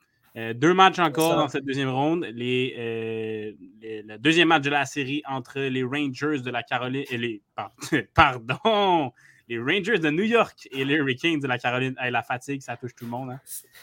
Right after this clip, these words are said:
Speaker 2: Ça
Speaker 1: Euh, donc,
Speaker 2: arrive.
Speaker 1: match numéro deux. Euh, encore, euh, encore défensif, ce match numéro deux, euh, avec, euh, un score de, euh, deux à zéro en faveur des Hurricanes. Et, euh, le deuxième match opposait,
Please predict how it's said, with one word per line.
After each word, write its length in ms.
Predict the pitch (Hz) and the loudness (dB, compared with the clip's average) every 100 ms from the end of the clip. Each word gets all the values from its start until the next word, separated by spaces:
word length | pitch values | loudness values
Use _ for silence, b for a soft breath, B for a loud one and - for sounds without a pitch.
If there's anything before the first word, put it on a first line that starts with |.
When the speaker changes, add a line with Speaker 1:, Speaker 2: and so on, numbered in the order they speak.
| B | B
Speaker 2:
Ça 280 | 117 160 160 | 0 4 4
Speaker 1:
Euh, 40 | |
donc, 120 | 156 | 4
Speaker 2:
arrive. 100 | 135 | 2
Speaker 1:
match 160 | 185 175 | 2 2
numéro 260 | 170 151 | 2 2
deux. 300 | 143 160 185 _ _ _ B B _ | 2 2 0 _ _ _ B B _
Euh, 480 | 123 120 120 120 120 | -4 -2 0 0 0
encore, 440 | 120 117 156 202 175 | 0 2 4 4 4
euh, 160 | 160 156 | 2 4
encore 340 | 151 139 170 | 2 0 0
défensif, 480 | 165 156 156 - 214 | 0 0 0 -2 -6
ce 100 | - | -2
match 260 | 156 147 147 | 0 0 -2
numéro 320 | 147 139 143 | -4 -2 -4
deux, 320 | 139 160 160 - | -2 -2 -2 -6
euh, 140 | 127 | -10
avec, 380 | 117 117 120 - | -8 -8 -10 -8
euh, 240 | 123 120 123 | -6 -6 -6
un 120 | 123 | -10
score 480 | - - 143 143 127 117 | -6 -2 0 0 -6 -2
de, 260 | 135 135 - 127 | 0 0 -2 -12
euh, 140 | 117 | -12
deux 240 | 113 131 170 | -2 2 4
à 100 | 147 | 2
zéro 460 | 127 127 135 185 - - - | 0 -2 0 -2 -4 -20 -6
en 120 | 123 | -4
faveur 340 | 120 127 135 135 | 2 4 4 2
des 120 | 131 | 0
Hurricanes. 480 | 131 127 143 165 196 - _ _ _ _ _ _ _ | 0 -2 -4 -4 -6 -18 _ _ _ _ _ _ _
Et, 320 | 196 240 - - | 2 4 2 -4
euh, 640 | 139 139 135 135 131 131 | -2 0 0 0 0 0
le 160 | 131 233 | 2 4
deuxième 300 | 196 139 131 | 4 4 2
match 200 | 143 147 | 0 -2
opposait, 600 | 117 120 117 123 143 - | -8 -8 -6 0 0 0